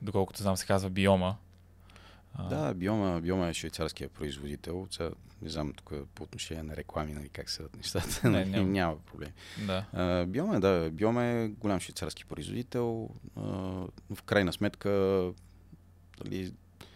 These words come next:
Speaker 2: вече от двайсет и първа, двайсет и втора, двайсет и трета, всяка следваща година върви все по-добре. Надявам се да мога и вече след тая година да го отделя като отделна дейност, отделно дружество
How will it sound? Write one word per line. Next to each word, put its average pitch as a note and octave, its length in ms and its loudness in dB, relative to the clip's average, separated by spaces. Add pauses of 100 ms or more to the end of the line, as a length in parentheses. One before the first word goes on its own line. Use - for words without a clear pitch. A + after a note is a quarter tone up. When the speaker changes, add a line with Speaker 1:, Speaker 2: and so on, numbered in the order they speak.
(680)
Speaker 2:
вече - 260 -8
от E2+ 80 -6
двайсет E2+ 340 0
и C#2+ 80 -8
първа, F#2+ 320 -2
двайсет E2+ 240 -2
и - 40 -10
втора, F2+ 220 -2
двайсет E2 260 -2
и - 40 -16
трета, G2+ 520 0
всяка - 260 -4
следваща E2 360 -2
година D#2+ 580 0 (260)
върви E2+ 300 -2
все - 160 0
по-добре. C3 720 0 (600)
Надявам G2 460 4
се G#2 260 0
да F#2+ 100 -6
мога E2+ 320 -2
и F2 520 -6 (180)
вече D2 300 -6
след - 340 -4
тая - 220 -6
година E2 560 -6 (340)
да D#2 100 -8
го E2 140 -4
отделя D#2 280 -2
като - 220 -10
отделна D2 360 -2
дейност, E2+ 400 -2
отделно D#2 300 -4
дружество E2 840 -6